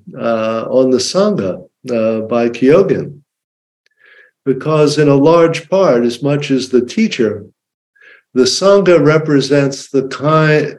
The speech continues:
the embodiment of the community and the discipline and the form of life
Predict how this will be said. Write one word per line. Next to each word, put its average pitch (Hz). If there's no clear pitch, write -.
the 139
embodiment 131
of 120
the 120
community 120
and 104
the 107
discipline 120
and 104
the 117
form 143
of 123
life 131